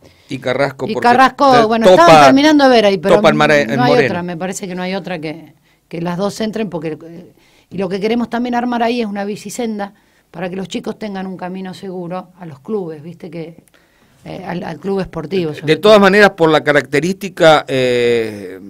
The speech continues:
Speaker 1: eh, saltamos, pero, eh, por la característica, no, eh, Pueyrredón no tendrá que tener un cuidado más especial que Carrasco.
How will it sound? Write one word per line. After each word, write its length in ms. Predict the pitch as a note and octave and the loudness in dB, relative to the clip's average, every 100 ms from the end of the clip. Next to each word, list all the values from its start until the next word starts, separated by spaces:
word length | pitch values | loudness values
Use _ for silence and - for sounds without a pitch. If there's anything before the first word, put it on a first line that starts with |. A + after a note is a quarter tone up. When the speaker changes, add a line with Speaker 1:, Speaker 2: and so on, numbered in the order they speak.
| E2+ E2 - | -20 -20 -16
Speaker 1:
eh, 440 | A#2+ A#2+ A#2 G#2 - | -10 -8 -6 -8 -12
saltamos, 520 | - B2 B2 C#3+ B2 - | -8 -8 -2 -2 -2 -2
pero, 260 | C3 C3 | 0 2
eh, 200 | C3+ C3+ | 2 0
por 140 | B2+ C#3+ | 0 0
la 100 | C#3 | 2
característica, 680 | D3 C#3+ D#3 F3 F#3 D#3+ D#3+ | 2 2 0 -2 -2 -2 0
no, 300 | E3 D#3+ D3 | 2 0 -2
eh, 280 | C#3+ C3 B2+ - | -2 -2 -2 -4
Pueyrredón 380 | C3 C3 C3+ D#3+ | -4 0 0 0
no 80 | C#3+ | 0
tendrá 280 | C#3 C3 C3+ | -2 -2 -2
que 80 | |
tener 240 | C3+ B2+ C3+ | -2 -4 -4
un 100 | C3+ | -6
cuidado 420 | - C3 C#3 C#3 | -6 -2 2 2
más 180 | B2+ C3+ | 0 -4
especial 380 | - A2+ - D3+ | -8 -8 -4 -4
que 120 | C#3 | -4
Carrasco. 520 | A#2 A2+ C3+ C3+ G#3+ | -6 -4 -6 -6 -10